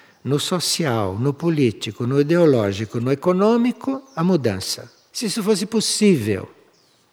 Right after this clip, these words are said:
Então, é preciso mudar um ponto de vista, mudar um foco.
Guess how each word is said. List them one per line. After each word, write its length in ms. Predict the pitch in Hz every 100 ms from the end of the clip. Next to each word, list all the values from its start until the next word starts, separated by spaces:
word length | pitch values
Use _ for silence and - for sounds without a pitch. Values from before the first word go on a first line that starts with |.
| _ _ _ _ _ _ _ _ _ _
Então, 600 | - 175 240 247 277 226 - -
é 120 | 175
preciso 840 | 208 208 - 240 262 226 262 226 -
mudar 480 | 269 165 151 190 233
um 220 | 214 175
ponto 380 | - 151 143 127
de 100 | 127
vista, 400 | 139 175 - 127
mudar 300 | 135 135 165
um 80 | 156
foco. 600 | - 147 110 - 120